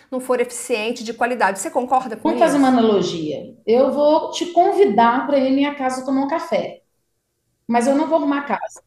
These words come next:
Speaker 1: Hum, adoro tomar um
Speaker 2: Não é?
Speaker 1: café. Uhum.
Speaker 2: Ainda mais um mineirinho com queijo, né? O nosso queijinho,
Speaker 1: Oh.
Speaker 2: pão de queijo da gente, né? E você saiu do Rio, não foi à toa, né? Tá aqui em Tiradentes. <laughs>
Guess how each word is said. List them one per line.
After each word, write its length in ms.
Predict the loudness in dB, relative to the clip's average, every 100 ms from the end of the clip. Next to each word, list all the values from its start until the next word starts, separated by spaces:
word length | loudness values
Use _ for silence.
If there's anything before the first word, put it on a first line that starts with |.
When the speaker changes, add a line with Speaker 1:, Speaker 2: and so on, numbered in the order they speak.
| -10
Speaker 1:
Hum, 220 | -6 -4
adoro 520 | -4 -2 2 4 4
tomar 260 | 2 0 0
um 40 |
Speaker 2:
Não 120 | 0
é? 40 | -2
Speaker 1:
café. 460 | -2 -4 -4 -8 -16
Uhum. 180 | -6 -2
Speaker 2:
Ainda 200 | 2 2
mais 180 | 2 -2
um 60 |
mineirinho 560 | -4 0 2 4 2 -2
com 160 | -6 -4
queijo, 480 | 2 6 6 4
né? 580 | 0 0 2 2 2 2 -4
O 60 | -4
nosso 340 | -4 -6 -6
queijinho, 440 | -6 -6 -4 -4 -2
Speaker 1:
Oh. 40 |
Speaker 2:
pão 140 | -4
de 120 | -4 -2
queijo 260 | 0 0 0
da 140 | -2
gente, 480 | 0 -2 -4 -10 -8
né? 220 | -8 -8 -14 _ _ _ _ -6
E 40 |
você 280 | -2 -2 0
saiu 260 | 2 2
do 120 | 0 0
Rio, 260 | 0 0
não 100 | 0
foi 100 | 0
à 100 | 0 2
toa, 360 | 4 6 6
né? 180 | 4 0
Tá 120 | 0
aqui 160 | 0 0
em 40 | -2
Tiradentes. 600 | 2 2 2 0 -2 -4
<laughs> 400 | -10 -4 -2